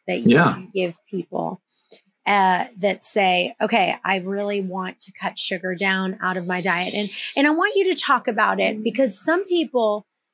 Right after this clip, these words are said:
Speaker 1: you know, I've interviewed over a thousand women, and
Speaker 2: Mm.
Speaker 1: there's tons of women who they can have three bites of sugar. It doesn't affect them and they can eat it. They're in full control. And, you know,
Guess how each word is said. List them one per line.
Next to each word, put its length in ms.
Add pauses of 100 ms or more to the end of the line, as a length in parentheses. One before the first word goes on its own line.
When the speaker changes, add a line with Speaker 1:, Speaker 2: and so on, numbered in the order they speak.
(120)
Speaker 1:
you 140
know, 220
I've 240
interviewed 460
over 540
a 80
thousand 800
women, 460 (120)
and 260
Speaker 2:
Mm. 280 (180)
Speaker 1:
there's 360
tons 420
of 140
women 420 (140)
who 320 (280)
they 200
can 220
have 440
three 240
bites 340
of 60
sugar. 540 (500)
It 160
doesn't 360
affect 420
them 320 (120)
and 160
they 140
can 220
eat 240
it. 240 (340)
They're 220
in 140
full 280
control. 800 (560)
And, 520
you 80
know, 300